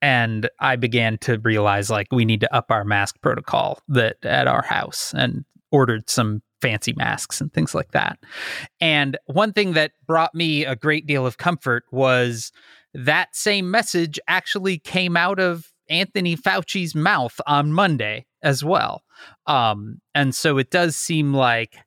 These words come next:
there is an acceleration between the public health messaging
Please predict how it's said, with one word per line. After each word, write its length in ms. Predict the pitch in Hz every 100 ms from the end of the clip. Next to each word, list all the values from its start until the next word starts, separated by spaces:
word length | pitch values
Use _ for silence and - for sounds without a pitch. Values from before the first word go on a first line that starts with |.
| _
there 320 | - 135 131 127
is 160 | 120
an 220 | 131 120 120
acceleration 1120 | - - 170 175 151 143 135 - 127 107 107
between 800 | 107 123 - 135 123 117 113 113 - _ _ _ -
the 100 | - -
public 320 | 156 131 131
health 300 | - 131 -
messaging 720 | 127 113 - 117 117 104 104